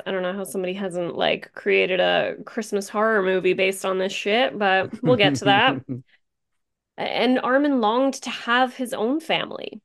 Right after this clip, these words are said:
Speaker 1: to fill up the big house with children. He joined a marriage finding club, trying to find a wife, but had no luck. He eventually did meet an interested woman named Karen.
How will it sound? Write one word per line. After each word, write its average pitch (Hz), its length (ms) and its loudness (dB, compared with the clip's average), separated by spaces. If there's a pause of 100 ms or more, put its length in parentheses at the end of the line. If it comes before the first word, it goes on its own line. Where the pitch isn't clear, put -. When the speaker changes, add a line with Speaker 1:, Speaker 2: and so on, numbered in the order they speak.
Speaker 1:
to 226 60 -12
fill 240 220 2
up 226 200 2
the 220 100 0
big 214 180 4
house 214 420 -2
with 208 160 -2
children. 226 600 -8 (640)
He 262 180 0
joined 311 460 2
a 226 160 4
marriage 202 680 4
finding 156 460 0
club, - 460 -8 (180)
trying 262 440 2
to - 60 -16
find 240 300 -2
a 185 60 -2
wife, - 500 -4
but 185 320 0
had 202 240 0
no 214 180 2
luck. 190 420 -4 (720)
He 294 160 2
eventually 381 480 4
did 208 320 2
meet 214 300 2
an 202 120 0
interested 196 460 -6
woman 175 380 -2
named 180 300 -2
Karen. 226 580 -4